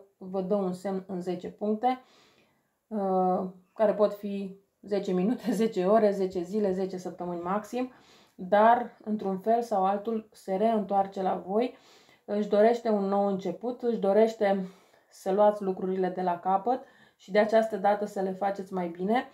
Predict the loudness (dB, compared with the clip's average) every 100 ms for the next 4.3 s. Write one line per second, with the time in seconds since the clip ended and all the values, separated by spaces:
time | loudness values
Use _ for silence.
0 | _ _ _ _ 4 8 8 8 6 6
1 | 6 2 0 -4 _ _ _ _ -6 -2
2 | 0 -2 -2 -2 -4 -6 -8 -8 -4 -2
3 | -2 0 -2 -2 -2 0 -2 -4 -6 -4
4 | 2 4